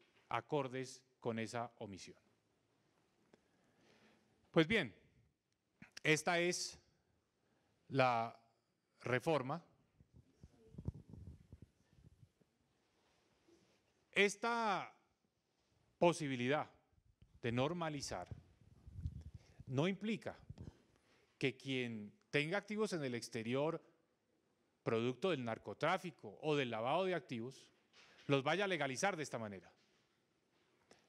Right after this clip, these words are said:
No terminan los procesos de investigación en los casos de narcotráfico y de lavado de activos. Es una normalización frente a la autoridad tributaria.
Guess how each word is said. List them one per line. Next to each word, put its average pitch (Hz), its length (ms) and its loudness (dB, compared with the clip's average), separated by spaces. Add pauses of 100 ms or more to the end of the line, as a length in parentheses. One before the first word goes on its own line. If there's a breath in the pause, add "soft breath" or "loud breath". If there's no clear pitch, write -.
No 143 360 2
terminan 196 640 0
los 127 160 -2
procesos 147 920 -2 (760)
de 135 80 0
investigación 131 840 -2 (400)
en 127 140 -2
los 110 140 -2
casos 139 260 0
de 156 100 0
narcotráfico 139 640 -2
y - 20 -2
de 120 80 -2
lavado 113 260 0
de 127 80 0
activos. - 480 -12 (800 soft breath)
Es 208 240 2
una 233 200 -2
normalización 160 840 -2
frente 165 280 -2
a 123 40 0
la 117 60 -2
autoridad 113 400 -2
tributaria. 123 400 -6